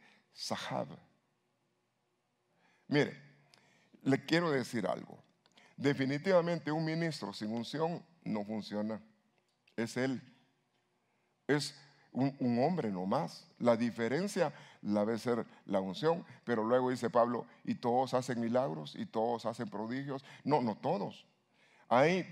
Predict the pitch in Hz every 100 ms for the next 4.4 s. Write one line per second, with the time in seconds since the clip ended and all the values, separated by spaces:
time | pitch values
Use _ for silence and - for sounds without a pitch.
0 | 127 127 143 127 135 131 123 - 123 120
1 | 147 156 143 131 151 190 185 180 - 170
2 | 165 135 101 - - _ _ _ _ _
3 | _ 135 120 117 110 - 151 165 165 139
4 | 147 202 - -